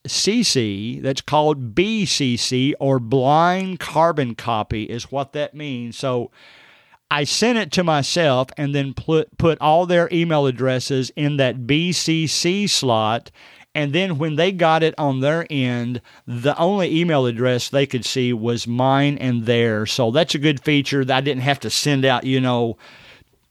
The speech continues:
sixteen emails. I could just send out one and blind carbon copy. And, you know, that did the trick. They got emails directly.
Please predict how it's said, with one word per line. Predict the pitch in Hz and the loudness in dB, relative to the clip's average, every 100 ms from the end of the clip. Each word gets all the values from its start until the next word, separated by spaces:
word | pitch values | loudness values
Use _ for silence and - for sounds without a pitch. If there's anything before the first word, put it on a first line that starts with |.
| _ | _
sixteen | - 180 139 - - 165 151 - | -2 0 0 -4 -2 0 0 0
emails. | 165 160 131 113 104 98 120 - _ _ _ - | 0 2 2 0 -2 -2 -4 -8 _ _ _ -6
I | 123 | -4
could | 131 | -2
just | 120 139 | 0 0
send | - 139 | 0 2
out | 135 127 135 | 2 2 0
one | 123 123 123 | 0 2 0
and | 117 123 107 | -2 -4 -2
blind | 117 123 127 | 0 0 -2
carbon | - 127 123 117 107 | -4 -2 -2 -2 -6
copy. | 120 123 123 135 | -2 -2 -2 -4
And, | 135 151 | -2 -2
you | 175 | 0
know, | 185 160 185 | 2 2 2
that | 143 143 202 185 | 0 -2 -2 -2
did | 170 185 | -4 -2
the | 156 | -4
trick. | 135 175 165 123 | -4 0 0 0
They | 127 143 170 | 0 0 2
got | 165 156 | 2 2
emails | 160 160 151 143 127 120 | 0 0 2 2 0 -2
directly. | 120 127 170 175 185 208 | -2 0 0 -2 -4 -4